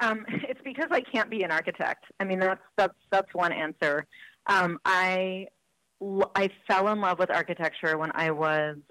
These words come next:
eleven or twelve and wanted to be an architect more than anything. Went to Princeton, which had a great undergraduate architecture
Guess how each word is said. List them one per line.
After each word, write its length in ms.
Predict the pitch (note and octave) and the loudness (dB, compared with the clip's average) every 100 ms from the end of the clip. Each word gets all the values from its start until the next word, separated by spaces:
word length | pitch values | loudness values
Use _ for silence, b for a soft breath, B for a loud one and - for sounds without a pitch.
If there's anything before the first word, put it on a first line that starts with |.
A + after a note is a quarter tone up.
| - | -2
eleven 340 | E3 D#3+ D#3+ | 2 2 0
or 80 | D3+ - | -4 0
twelve 420 | D3+ D3+ C#3+ C#3+ - B - | 2 2 0 -2 -10 B 0
and 540 | E3+ D#3+ D3+ D3 D3 B B B B B - | 4 6 4 0 -8 B B B B B -8
wanted 340 | D#3 D#3 F3 | 0 0 2
to 60 | G3 | 0
be 140 | F#3+ | 2
an 80 | G3 | 4
architect 580 | E3 D#3 E3 E3 D3+ D3+ - E3+ | 2 0 -2 0 0 -2 -16 -4
more 280 | D#3+ D#3 | 2 2
than 160 | E3 F3+ | 2 0
anything. 800 | D#3+ D3+ D3 D#3+ D3 D3 C#3+ D3 B B B B _ _ - - | 0 -2 -2 0 2 2 0 -4 B B B B _ _ -20 -2
Went 200 | E3 E3 | 0 2
to 60 | G3+ | 0
Princeton, 560 | - F3 E3 F3 E3 D#3 | 0 0 0 0 2 2
which 100 | D3+ | 0
had 160 | E3+ | 0
a 40 | D#3+ | 0
great 480 | - D#3 D#3+ E3 F3 | 0 0 2 2 2
undergraduate 560 | E3+ E3+ E3 D#3+ E3 - | 0 2 2 2 0 0
architecture 520 | D3+ - D#3 - | -2 -4 -8 -4